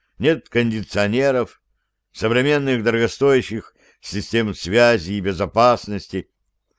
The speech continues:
лишь только тонкий кабель для телефонной и интернет-связи. Все очень просто, скромно и неброско.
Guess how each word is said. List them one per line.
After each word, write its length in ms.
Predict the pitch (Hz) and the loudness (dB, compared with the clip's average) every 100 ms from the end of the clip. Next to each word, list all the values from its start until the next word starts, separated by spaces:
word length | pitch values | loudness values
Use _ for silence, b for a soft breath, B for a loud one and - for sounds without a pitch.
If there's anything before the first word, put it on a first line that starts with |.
| _ _ | _ _
лишь 280 | 143 165 - - | -2 -2 -4 -4
только 300 | 156 147 143 | 0 0 0
тонкий 460 | - 190 175 - 143 | 0 0 -2 -4 -8
кабель 560 | - 123 95 67 67 b b - | 0 2 2 0 -10 b b -8
для 340 | 101 117 113 | 2 4 4
телефонной 680 | 101 127 117 165 160 139 127 | 2 0 0 -2 -2 -2 -4
и 260 | - 135 135 | -6 -4 -4
интернет-связи. 1200 | 113 120 120 135 120 - 101 95 67 - 50 - _ _ _ _ _ _ | 0 0 0 -4 -6 -8 -2 -2 -2 -8 -20 -20 _ _ _ _ _ _
Все 200 | - 185 | 0 2
очень 340 | 165 104 82 - | 2 0 -6 -4
просто, 680 | 120 151 170 - - 127 - _ _ | 0 2 0 -2 -8 -10 -10 _ _
скромно 760 | - 110 110 147 139 135 123 - _ _ _ - | -8 0 4 4 2 -4 -6 -10 _ _ _ -6
и 100 | 175 | 0
неброско. 760 | 151 110 92 65 - - 57 | 2 2 -2 -4 -12 -16 -16